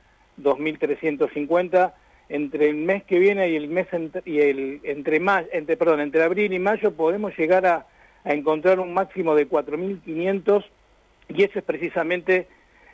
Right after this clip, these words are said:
eh, otra explosión para, para, para la Argentina. ¿Qué digo esto? Eh, lo que estás viendo vos, yo lo catalogué este, para este año, que es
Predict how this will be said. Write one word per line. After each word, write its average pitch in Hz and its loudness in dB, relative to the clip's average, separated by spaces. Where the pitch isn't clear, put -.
eh, 147 4
otra 196 2
explosión 185 -2
para, 143 2
para, 139 0
para 147 2
la 143 0
Argentina. 143 -2
¿Qué 208 2
digo 185 4
esto? 135 -2
Eh, 147 -2
lo 147 2
que 170 -2
estás 214 0
viendo 214 -2
vos, 226 4
yo 180 6
lo 180 4
catalogué 165 2
este, 160 0
para 147 0
este 160 -2
año, 185 0
que 156 -6
es - -8